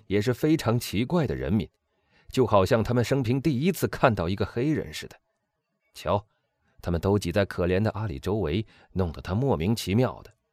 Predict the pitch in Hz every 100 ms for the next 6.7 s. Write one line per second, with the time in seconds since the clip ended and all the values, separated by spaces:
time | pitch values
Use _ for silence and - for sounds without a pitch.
0 | _ _ _ _ _ _ - 69 98 71
1 | 73 73 - 71 _ _ _ _ _ -
2 | 104 127 131 - 76 78 120 104 104 -
3 | - - 190 170 98 - 143 135 135 -
4 | 107 - - 131 131 113 - 80 85 165
5 | 85 69 - 101 101 87 67 98 - 85
6 | - 139 165 95 92 -